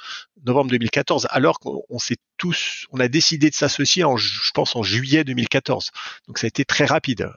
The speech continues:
Euh, on est allé sur le marché, on est arrivé très, très, très rapidement avec une première version, bien évidemment. Et ensuite, il nous a fallu quand même, euh,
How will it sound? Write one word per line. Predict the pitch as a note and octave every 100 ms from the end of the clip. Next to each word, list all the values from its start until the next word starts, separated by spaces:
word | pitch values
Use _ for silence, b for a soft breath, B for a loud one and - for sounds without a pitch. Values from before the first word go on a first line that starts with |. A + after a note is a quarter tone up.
| -
Euh, | A2 A2 G#2 -
on | G#2
est | A2
allé | B2
sur | - A#2
le | A2+
marché, | G#2+ - E3 D3+
on |
est | A2+
arrivé | F#2+ A2+ A2 D#3
très, | - - D#3+
très, | -
très | C3+ -
rapidement | A#2+ B2 - C3 F#3 B B B B _
avec | - E3 E3 -
une | B2+
première | - B2 A2+
version, | G2 - F3
bien | D3 A2+
évidemment. | G#2 G#2+ A#2+ F#3 - B B B -
Et | G#2+
ensuite, | F#2 - D#3+ -
il |
nous | A2+ G#2+
a |
fallu | G#2 A2 A#2
quand | - B2
même, | B2 C#3
euh, | G#2+ G2+ G2+